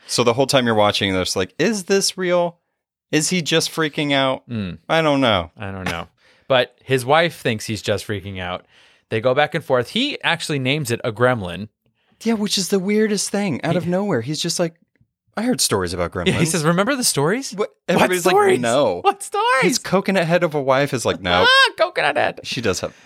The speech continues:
Speaker 1: like,
Speaker 2: She
Speaker 1: her hair is
Speaker 2: reeled
Speaker 1: bad.
Speaker 2: Ooh.
Speaker 1: Her hair is real bad.
Speaker 2: She said, "I'm gonna pick my husband up. Get me the full-on coconut."
Speaker 1: Yeah, she's like, "Have you seen Coconut? Make my head that shape."
Speaker 2: <laughs>
Speaker 1: Also,
Speaker 2: I'm
Speaker 1: same
Speaker 2: feeling,
Speaker 1: color.
Speaker 2: I'm feeling tropical.
Speaker 1: <laughs>
Speaker 2: I'd love to have a little coconut cut.
Speaker 1: We're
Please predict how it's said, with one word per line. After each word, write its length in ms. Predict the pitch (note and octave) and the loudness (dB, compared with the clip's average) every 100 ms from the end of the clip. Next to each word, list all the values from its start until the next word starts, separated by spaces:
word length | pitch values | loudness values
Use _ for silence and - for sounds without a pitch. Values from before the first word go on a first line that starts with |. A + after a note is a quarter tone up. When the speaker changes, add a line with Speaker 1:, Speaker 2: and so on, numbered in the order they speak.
| - | -12
Speaker 1:
like, 140 | D#2 C#2+ | -6 0
Speaker 2:
She 60 | |
Speaker 1:
her 80 | G#2 | 0
hair 100 | B2+ C#3 | 2 0
is 100 | C#3+ | 0
Speaker 2:
reeled 40 | |
Speaker 1:
bad. 280 | D#2 D2 G2+ | -4 -6 -4
Speaker 2:
Ooh. 580 | D3 F3 A#3 C#4 D#4 D#4 | -6 -4 -6 -8 -8 -6
Speaker 1:
Her 80 | - | -6
hair 140 | F#2+ | -6
is 120 | - | -10
real 160 | - - | -14 -14
bad. 120 | - | -10
Speaker 2:
She 60 | - | -8
said, 140 | C#3 | -4
"I'm 80 | B2 | -2
gonna 140 | B2+ A2+ | -2 0
pick 160 | D3 | -2
my 120 | A#2+ | -2
husband 440 | - G#3 F3+ D3 A#2 | -4 0 0 0 -2
up. 180 | F#2+ B2 | -2 -4
Get 120 | D3+ | 0
me 80 | B2+ | 0
the 120 | G#2+ _ | 0 _
full-on 440 | - F#3 C#3 A#2 | 0 2 4 0
coconut." 600 | - E3+ C#3+ G#2 F#2+ - | -2 -2 -2 -4 -4 -2
Speaker 1:
Yeah, 200 | B2 F#2 | 0 -2
she's 260 | - - A#2+ | -4 -8 -2
like, 180 | C3 C3 | -2 -2
"Have 120 | C3+ | -6
you 60 | D3+ | -4
seen 200 | F3+ F3+ | -4 -2
Coconut? 520 | D#3 D3+ E3+ E3+ - - | -2 -2 -4 -6 -8 -6
Make 180 | A#2+ | -4
my 80 | B2 | -4
head 160 | G#2+ F#2 | -4 -4
that 160 | - | -6
shape." 200 | - - - | -4 -2 -2
Speaker 2:
<laughs> 60 | - G#4+ - - - B3+ - | 0 0 0 -4 -4 -6 2
Speaker 1:
Also, 220 | - - | 2 4
Speaker 2:
I'm 40 | A4 | 4
Speaker 1:
same 40 | |
Speaker 2:
feeling, 160 | C3+ C3 | 4 2
Speaker 1:
color. 320 | C3+ G2+ F#2 - | 2 2 0 0
Speaker 2:
I'm 100 | D#4 | -2
feeling 340 | E4+ F#4+ F#4 A#3+ | 2 0 0 -2
tropical. 1040 | - A3+ A3+ F3+ - D3+ D#3+ D3+ G#2 D2 - - - | -2 -2 -2 -4 -6 -4 -2 0 -2 -2 -4 -6 -10
Speaker 1:
<laughs> 260 | - - - | -10 -8 0
Speaker 2:
I'd 240 | F#3 A3+ | 0 0
love 340 | C3+ B2+ C#3+ C3 | -2 2 2 2
to 40 | |
have 80 | A2 | -2
a 60 | |
little 180 | A2+ G2 - | -2 -8 -10
coconut 540 | - C3 B2+ G#2+ A#2+ - | -4 -4 -2 -6 -8 -12
cut. 280 | - - - - | -12 -12 -8 2
Speaker 1:
We're 140 | G#3 | 2